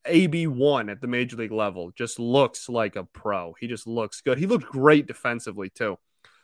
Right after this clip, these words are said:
I know he had the one error yesterday, two days ago, as you're listening to this, where the ball just hit his hand and we were like, "What the heck?"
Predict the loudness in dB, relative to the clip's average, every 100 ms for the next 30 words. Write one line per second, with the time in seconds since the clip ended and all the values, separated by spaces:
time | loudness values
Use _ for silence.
0 | _ _ _ 2 4 6 6 6 4 4
1 | 4 2 0 2 2 2 2 2 -6 -4
2 | -6 -8 _ _ _ _ _ -4 -2 -2
3 | -4 -4 -4 -4 -6 -6 -8 -10 -6 -6
4 | -6 -6 -4 0 0 -2 -4 -4 -4 -2
5 | -2 -2 -4 -4 -4 -4 -6 -6 -6 -4
6 | -4